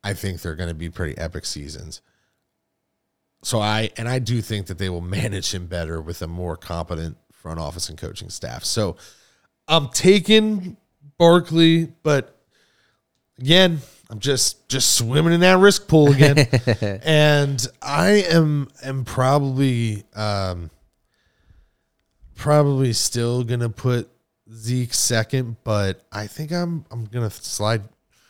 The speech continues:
Speaker 1: I think I'm gonna slide, uh, Gainwell in at three.
Speaker 2: Yeah.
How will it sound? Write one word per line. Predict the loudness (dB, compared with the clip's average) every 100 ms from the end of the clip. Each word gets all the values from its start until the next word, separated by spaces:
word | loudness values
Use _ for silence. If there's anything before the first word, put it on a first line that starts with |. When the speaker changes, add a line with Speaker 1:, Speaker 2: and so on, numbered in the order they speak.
| _ _ _ _ _
Speaker 1:
I | -12
think | -4
I'm | -4 -2
gonna | -2
slide, | -2 -2 -4 -4 -6 -8 _ -12
uh, | -12 -12
Gainwell | -12 -10 -6 -6 -6 -8
in | -8 -10 -10 -16 _ _
at | -14 -14
three. | -16 -8 -6 -4 -4 -8 _
Speaker 2:
Yeah. | -8 -6